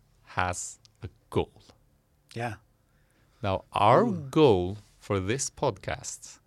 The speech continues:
Speaker 1: is to have Jim Carrey as our guest.
Speaker 2: Yes.
Speaker 1: Now, if we follow the path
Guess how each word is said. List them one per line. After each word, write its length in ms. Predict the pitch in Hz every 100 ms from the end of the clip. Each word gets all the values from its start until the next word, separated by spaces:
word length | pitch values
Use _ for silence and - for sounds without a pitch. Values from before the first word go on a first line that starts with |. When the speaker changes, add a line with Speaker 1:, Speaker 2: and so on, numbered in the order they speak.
| _ _ _ _ _ _ -
Speaker 1:
is 140 | 98
to 120 | 131
have 200 | 110 101
Jim 220 | 98 90
Carrey 320 | 90 - 82 -
as 200 | 90 -
our 80 | 98
guest. 680 | 95 - - - - - - - _ _ _ _ _ _ _ _ _
Speaker 2:
Yes. 460 | - - - - - _ _ _ _ _ _ _ -
Speaker 1:
Now, 420 | 107 107 85 - _ _ _ _ _ _ _ _ _ _ _ _ _ - _ _ _ _ _
if 220 | - 95 -
we 560 | 110 107 120 147 190 214 - _ _ _ _ _ -
follow 500 | - - 139 143 123
the 120 | 101
path 680 | - - 143 98 92 - -